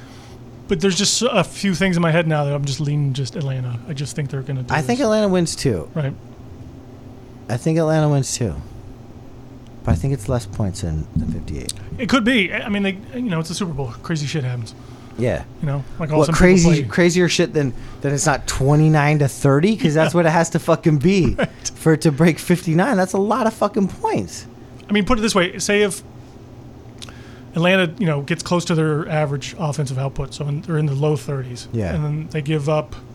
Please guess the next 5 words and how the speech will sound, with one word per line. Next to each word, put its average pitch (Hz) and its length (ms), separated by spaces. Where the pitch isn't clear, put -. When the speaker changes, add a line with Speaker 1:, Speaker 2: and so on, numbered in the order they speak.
Speaker 1:
um, 143 720
their 156 180
average 156 380
is 143 80
twenty-four. 139 800